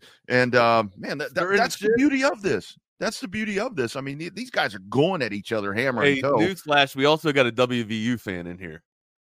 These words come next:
Speaker 1: Oh, well, that, that's okay. Uh, their time will come. The, their time will come. <laughs>
Speaker 2: Daryl G. Daryl G with the dynamite drop.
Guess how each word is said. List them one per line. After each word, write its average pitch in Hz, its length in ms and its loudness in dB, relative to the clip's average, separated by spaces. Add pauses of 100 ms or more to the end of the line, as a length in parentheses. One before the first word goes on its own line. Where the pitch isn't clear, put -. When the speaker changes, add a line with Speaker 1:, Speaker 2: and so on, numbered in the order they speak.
(460)
Speaker 1:
Oh, 76 100 -10
well, 90 240 -10
that, 110 160 -14
that's 113 220 -10
okay. 110 440 -8
Uh, 82 220 -8 (260)
their 113 220 2
time 143 300 -4
will 143 120 -4
come. 82 320 -6 (200)
The, 87 220 -4
their 117 260 -2
time 131 280 -6
will 147 120 -2
come. - 240 -14 (840)
<laughs> 214 80 -4 (640)
Speaker 2:
Daryl 196 440 6 (180)
G. 120 640 -2 (420)
Daryl 196 480 -4 (180)
G 175 480 -6
with 139 460 0
the 127 140 0
dynamite 139 600 0
drop. 113 460 -4